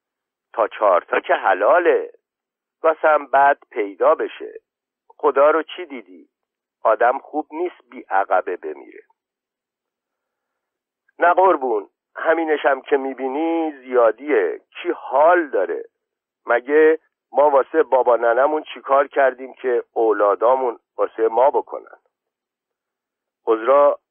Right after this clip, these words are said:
هنوز دم در ایستاده بود و خیره به چکه‌های نفت که روی زمین پهن شده بود زلزل نگاه می‌کرد.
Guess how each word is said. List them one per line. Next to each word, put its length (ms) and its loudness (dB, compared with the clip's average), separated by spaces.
هنوز 560 -4
دم 220 2
در 160 2
ایستاده 680 -4
بود 320 -10
و 100 -2
خیره 580 -8
به 140 -6
چکه‌های 800 -2
نفت 600 -2
که 120 -6
روی 320 -8
زمین 380 -4
پهن 380 -6
شده 220 -10
بود 360 -14
زلزل 600 -6
نگاه 480 -4
می‌کرد. 380 -20